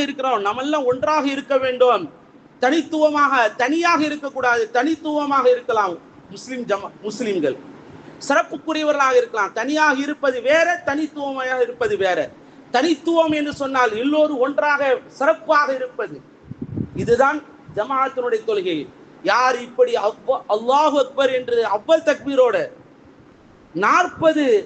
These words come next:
நாட்கள், நாற்பது நாட்கள் இமாம் ஜமாத்தோடு தொழுகிறாரோ, அவர்களுக்கு அல்லாஹ் இரண்டு விதமான நியமத்தை, அருட்கொடைகளை அல்லாஹு தஆலா தருவதற்கு நான் வாக்குறுதி அளிக்கின்றேன் என்று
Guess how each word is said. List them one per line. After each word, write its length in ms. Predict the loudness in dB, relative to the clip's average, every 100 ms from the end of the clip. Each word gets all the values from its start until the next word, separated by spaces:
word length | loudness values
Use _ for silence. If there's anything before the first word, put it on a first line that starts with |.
| 0 0
நாட்கள், 440 | 0 -2 -6 -6 -10 -18 -20 -20 -10 -2
நாற்பது 480 | 0 0 0 0 -2 -4 -10 -18 -10 0
நாட்கள் 400 | 0 2 0 0 -2 -10
இமாம் 320 | 0 2 2 2
ஜமாத்தோடு 560 | 2 2 2 4 4 4
தொழுகிறாரோ, 540 | 0 -2 -2 -2 0 -2 -2 -2
அவர்களுக்கு 440 | -4 -2 -4 0 0
அல்லாஹ் 280 | 2 2 0 0
இரண்டு 300 | 0 0 -2 -2
விதமான 460 | -2 0 0 0 -2 -4 -6 -20 -10 -6
நியமத்தை, 520 | -2 2 2 2 2 2
அருட்கொடைகளை 580 | 2 0 2 2 2 0 -2
அல்லாஹு 280 | 0 -2 -2 -2
தஆலா 220 | 0 -2 -4 -14 -20 -14 -2
தருவதற்கு 500 | 2 4 2 2 -2 0
நான் 200 | 2 4 4
வாக்குறுதி 500 | 2 0 -8 -6 -4
அளிக்கின்றேன் 500 | -4 -8 -8 -8 -8
என்று 240 | -8 -4